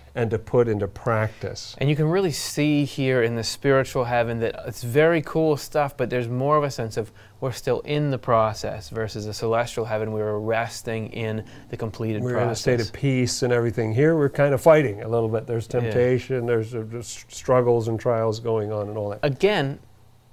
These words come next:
Speaker 2: um, you can't just say, "Oh, well, the celestial heaven's the best." I think the principle applies. You take away any of these heavens, all of them perish. So they're all essential to
Speaker 1: That's
Speaker 2: each
Speaker 1: right.
Speaker 2: other.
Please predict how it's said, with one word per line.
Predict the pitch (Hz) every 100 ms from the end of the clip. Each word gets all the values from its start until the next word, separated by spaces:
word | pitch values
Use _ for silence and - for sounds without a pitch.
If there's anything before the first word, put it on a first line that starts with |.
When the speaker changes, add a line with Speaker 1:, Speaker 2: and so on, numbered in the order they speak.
| -
Speaker 2:
um, | 120 113 113 110 104 - - - - -
you | 123
can't | - 151 147
just | - 131 -
say, | 123 113 107 107 101 - - - _ -
"Oh, | 139
well, | 120 113
the |
celestial | 104 123 127 -
heaven's | 117 110 104
the | 101
best." | 101 104 98 - -
I | 120
think | 127
the | 113
principle | - 123 110 113
applies. | 110 - 123 107
You | 110
take | - 143
away | 120 123 123
any | 113 120
of | 117
these | 113 117
heavens, | 117 107 107 104 - - -
all | 127 117 117
of |
them | 110 107
perish. | - 117 - - -
So |
they're | 110 104
all | 123 120
essential | 104 117 113 104
to | 143
Speaker 1:
That's | 151
Speaker 2:
each | 185
Speaker 1:
right. | 220
Speaker 2:
other. | -